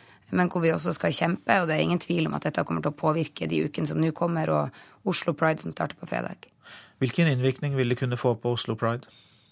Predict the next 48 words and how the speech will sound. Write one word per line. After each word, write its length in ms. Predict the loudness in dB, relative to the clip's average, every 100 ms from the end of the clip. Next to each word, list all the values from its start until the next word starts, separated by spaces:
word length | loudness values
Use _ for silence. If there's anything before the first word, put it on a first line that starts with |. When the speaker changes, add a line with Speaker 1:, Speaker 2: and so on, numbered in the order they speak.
| _ _ -20 -20 -20 -20 -10
Speaker 1:
Jeg 60 | 0
tror 240 | 4 6 4
ikke, 300 | 4 6 8 8 8 6 4 2
så 160 | 0 4
vidt 160 | 4 4
vi 140 | 4
vet, 160 | 4 2
så 80 | 0
kommer 160 | 2
det 80 | 0
ikke 140 | 2
til 20 | 4
å 60 |
ha 80 | 6
noen 160 | 4 2
innvirkninger 800 | 4 6 4 2 0 4 4 4
sånn 200 | 2 2
direkte 340 | 2 0 -2
sikkerhetsmessig. 960 | -4 -4 -2 -2 -2 0 -2 0 -2 -2 -4 -18 -20 -14
Og 80 | -2
sånn 160 | 4 6
der 80 | 6
er 80 | 6
vi 160 | 4 2 -2
i 360 | -2 0 0 -2 -4 -8
dialog 480 | -2 4 6 6 4
med 240 | 2 2 2
politiet 400 | 0 0 2 2
alltid. 400 | 2 0 0 -2 -10 -20 -20 -20 _
Men, 320 | 2 4 6
eh, 360 | 6 4 4 0 -6 _ _ _ _ -16 -16 _ _
det 320 | 2 6 6
jeg 80 | 6
har 180 | 4 4
sett, 300 | 4 0 4
er 60 | 2
at 80 |
det 100 | 2
er 80 | 2
ganske 200 | 2 0
mange 180 | 0 2
som 120 | 0
ønsker 380 | 0 0 -2 -2
nå 160 | 0 0
å 60 |
gå 260 | 0 2 0
i 80 | 0
parade, 460 | 0 0 2 0